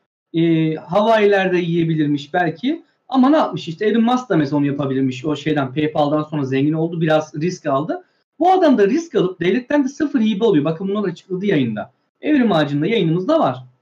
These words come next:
Kendisi bir robot fabrikası kurmuş. Konya gibi bir yerde. O hani Konya'yı biliyorsunuz,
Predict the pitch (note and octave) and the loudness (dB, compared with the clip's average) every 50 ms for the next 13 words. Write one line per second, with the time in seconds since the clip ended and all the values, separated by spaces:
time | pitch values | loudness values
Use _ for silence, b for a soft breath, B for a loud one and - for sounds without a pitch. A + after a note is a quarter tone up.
0 | _ _ _ _ _ _ _ _ - - - - A#3 C4 D4+ D4+ D#4 - - - | _ _ _ _ _ _ _ _ -20 -18 -10 -4 -2 0 2 2 2 2 0 -2
1 | G#3 G3 D4+ B3+ G#3 G#3 G#3 C#4 C#4+ - A#3+ G#3+ G3+ G3 - A3 - - G3+ D#3+ | 0 2 2 2 4 2 0 0 -2 -2 -2 -2 -2 -2 -6 -10 -10 -6 -4 -4
2 | D3 - - - A#3 B3 B3+ A#3+ A3 G3+ G#3+ A#3 G#3 F3+ F3+ F3+ E3+ E3+ E3+ E3 | -4 -4 -4 -2 0 2 2 2 2 0 0 0 0 2 2 2 4 4 4 2
3 | E3 E3+ C#3+ B2 - - - _ _ _ _ _ _ _ _ _ _ - D#3 E3+ | 2 0 -2 -2 -6 -12 -20 _ _ _ _ _ _ _ _ _ _ -6 -2 0
4 | G3 G#3 G#3 G3 - - G3 F#3+ F#3+ F#3+ F#3 F#3+ F#3 F3+ F#3 F#3 F#3 F3+ F3+ - | 0 2 0 0 -2 -2 -2 -2 0 0 0 -2 -2 -2 0 0 0 0 0 0
5 | D#3+ D#3 D3 | -2 -2 -4